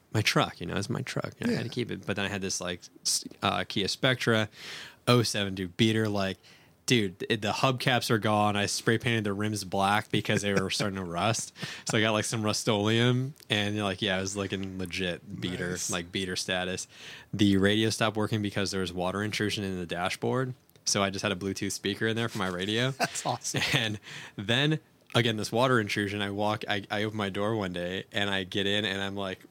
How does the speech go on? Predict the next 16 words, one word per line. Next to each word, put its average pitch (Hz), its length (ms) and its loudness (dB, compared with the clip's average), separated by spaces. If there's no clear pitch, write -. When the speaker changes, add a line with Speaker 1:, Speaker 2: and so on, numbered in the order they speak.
Speaker 1:
"What?" 107 260 0
My 104 140 2
feet 120 300 0
are 120 100 4
in, 107 200 -2
like, 98 160 -4
five 104 340 0
inches 107 240 -4
of 87 120 -8
water. 90 460 -4
Like, 92 180 -6
what 98 120 -4
is 107 100 -6
happening 92 400 -2
right 85 140 -10
now? 90 260 -8